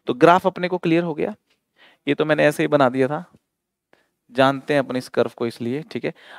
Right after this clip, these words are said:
अब एरिया एनक्लोज्ड पूछा है, तो ये पूछना चाह रहा है इस कंप्लीट एरिया को, मैं ये बोल रहा हूं कि इस एरिया का फ़ोर टाइम्स कर दो, आंसर आ जाएगा सर।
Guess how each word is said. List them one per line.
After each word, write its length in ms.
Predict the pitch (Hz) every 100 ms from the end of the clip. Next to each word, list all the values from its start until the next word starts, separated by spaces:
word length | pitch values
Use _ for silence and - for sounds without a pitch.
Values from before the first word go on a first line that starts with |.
| -
अब 160 | 156 - -
एरिया 340 | 185 202 226
एनक्लोज्ड 520 | 233 214 208 220 226 -
पूछा 320 | 202 208 226
है, 140 | 226
तो 300 | 226 240 - 160
ये 220 | 165 220
पूछना 440 | - 196 - 202 214
चाह 260 | 185 175
रहा 180 | 175 170
है 120 | 196
इस 120 | 190 -
कंप्लीट 420 | 185 160 175 170
एरिया 260 | 151 147 147
को, 200 | 208 220 - - _
मैं 260 | 139 165 208
ये 180 | 240 240
बोल 220 | 190 196
रहा 220 | 180 165 160
हूं 240 | 180 220
कि 380 | - 202 233 - _ -
इस 180 | 240 -
एरिया 380 | 202 196 208 196
का 120 | 220
फ़ोर 260 | 214 196 185
टाइम्स 280 | 196 196 -
कर 140 | 175
दो, 120 | 170
आंसर 300 | 165 156 165
आ 60 | 147
जाएगा 260 | 127 135 139
सर। 240 | 131 -